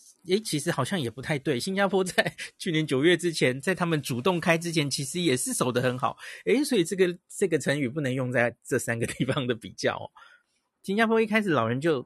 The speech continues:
打得很好，所以，诶，我很好奇，那为什么新加坡打这么好？他们的老人都没有疫苗犹豫吗？吼。那我们，我觉得我们跟香港就因为守得很好，所以长期以来，吼，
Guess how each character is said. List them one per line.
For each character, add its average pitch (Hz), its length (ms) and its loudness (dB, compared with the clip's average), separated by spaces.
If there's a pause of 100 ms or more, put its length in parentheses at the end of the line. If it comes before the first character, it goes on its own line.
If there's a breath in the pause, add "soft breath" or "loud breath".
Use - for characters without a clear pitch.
打 120 160 -4
得 110 80 -6
很 120 120 -4
好， 113 200 -8
所 - 120 -6
以， - 40 -4
诶， 190 260 2
我 170 180 6
很 123 220 -4
好 160 160 4
奇， 135 160 -6
那 151 160 -2
为 185 140 2
什 - 120 -6
么 110 80 -6
新 131 160 -6
加 127 140 2
坡 123 160 -2
打 120 160 0
这 123 100 -8
么 113 80 -8
好？ 110 160 -10 (200 soft breath)
他 175 80 -4
们 170 160 4
的 143 40 2
老 113 160 4
人 117 200 0
都 151 100 2
没 160 140 0
有 127 120 0
疫 160 160 -4
苗 123 280 0
犹 117 240 0
豫 151 180 0
吗？ 117 240 -4
吼。 110 220 -10 (2250)
那 175 340 -2 (640)
我 156 140 0
们， 143 360 -2 (140)
我 147 140 -2
觉 156 100 0
得 170 80 2
我 175 80 4
们 139 160 0
跟 156 160 0
香 165 220 -4
港 123 280 -2 (460)
就 185 140 -2
因 180 180 0
为 185 140 2
守 117 240 -2
得 113 80 -2
很 117 240 -4
好， 110 180 0
所 151 160 -2
以 120 180 -2 (300)
长 143 300 -2
期 139 340 -4
以 113 80 -2
来， - 280 -6
吼， - 200 -12